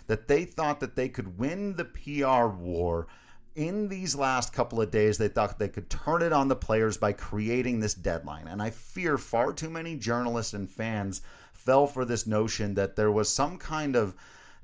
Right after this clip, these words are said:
deadline that, like, both parties had a willingness to have to come to the table of. Like, I want, I want someone to make a, like, a political cartoon,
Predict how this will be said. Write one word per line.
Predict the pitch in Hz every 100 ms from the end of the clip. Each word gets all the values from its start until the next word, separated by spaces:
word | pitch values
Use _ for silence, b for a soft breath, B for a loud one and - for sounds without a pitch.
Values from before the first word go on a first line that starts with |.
| 113
deadline | 123 131 120 113 113 107 101
that, | 107
like, | 107 104 - - - _ _
both | - 110 117 156 151 -
parties | - 143 139 117 104
had | - 113
a | 104
willingness | 95 117 123 113 107 98 - - b b b -
to | - 113 107 104 -
have | 117
to | -
come | 120 117 110
to | 104
the | 92
table | - 104 80
of. | 69
Like, | 107
I | -
want, | 170 233 233
I |
want | 185 208
someone | 202 196
to | 165
make | 151
a, | 139
like, | 123 120
a | 104
political | - 123 139 139 123
cartoon, | - 113 104 - 92 73